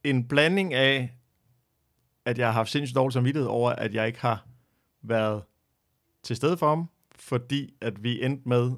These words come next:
at blive uvenner en aften, hvor han gerne ville drikke sig pisfuld, og jeg gerne ville hjem, og vi skulle hjem. Altså, vi, vi, øh, altså han, øh, han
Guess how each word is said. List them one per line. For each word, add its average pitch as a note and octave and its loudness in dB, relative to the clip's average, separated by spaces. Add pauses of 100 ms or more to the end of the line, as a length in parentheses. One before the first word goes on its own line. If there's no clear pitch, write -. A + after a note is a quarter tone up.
at G#2 -10
blive A#2 -4
uvenner C3+ -2
en A#2 -8
aften, D3+ -2 (460)
hvor A2+ 0 (680)
han A2+ -4
gerne A2 -2
ville G2+ -8 (500)
drikke G#2 -6
sig G#2 -10
pisfuld, C3+ -6 (1120)
og A#2+ 2
jeg A#2 2
gerne A#2 0
ville G#2+ -4 (400)
hjem, D#3+ 0 (380)
og C3+ 4 (800)
vi A#2+ -4
skulle A#2 -4
hjem. G2+ -4 (300)
Altså, A2+ -4 (680)
vi, B2+ 0
vi, A#2+ 0
øh, G#2+ -2 (560)
altså A2+ -8
han, B2 0
øh, G2+ -2 (760)
han B2+ 0